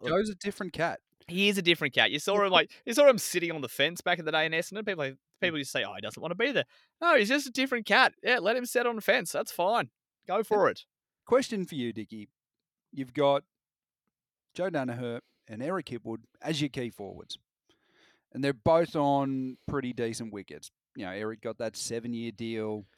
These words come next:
Speaker 1: Well done,
Speaker 2: Joe
Speaker 1: well done
Speaker 2: signed
Speaker 1: to Eric and his management on
Speaker 2: Hmm.
Speaker 1: that. That's, that's a, that's a
Speaker 2: Joe signed for
Speaker 1: club
Speaker 2: big
Speaker 1: thing.
Speaker 2: money when he came up here.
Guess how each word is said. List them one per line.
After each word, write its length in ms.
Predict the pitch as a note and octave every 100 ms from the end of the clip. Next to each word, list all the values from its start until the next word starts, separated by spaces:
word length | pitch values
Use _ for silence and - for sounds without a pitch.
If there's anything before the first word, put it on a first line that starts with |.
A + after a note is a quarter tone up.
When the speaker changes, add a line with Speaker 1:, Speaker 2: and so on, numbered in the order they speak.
| _ _ -
Speaker 1:
Well 160 | F3
done, 160 | F#3+ G3
Speaker 2:
Joe 60 | F3+
Speaker 1:
well 180 | F3+ G3+
done 140 | G3
Speaker 2:
signed 80 | G3+
Speaker 1:
to 80 | F#3+
Eric 240 | F3 E3+ D3
and 80 |
his 120 | D3 C3+
management 420 | A#2+ A2 A2+ G#2
on 100 | F#2+
Speaker 2:
Hmm. 40 |
Speaker 1:
that. 300 | A2 F#3+ - -
That's, 460 | C#3 B2+ - - -
that's 160 | C3 B2+
a, 140 | A#2+
that's 140 | - E3
a 20 |
Speaker 2:
Joe 160 | D#3+
signed 340 | E3+ D#3 D3+ D#3+
for 60 | B2+
Speaker 1:
club 80 |
Speaker 2:
big 100 | D3+
Speaker 1:
thing. 60 | D3
Speaker 2:
money 220 | D3 D3+
when 100 | D3
he 60 | C#3+
came 240 | C#3 C3+
up 160 | C3+ B2
here. 220 | B2 B2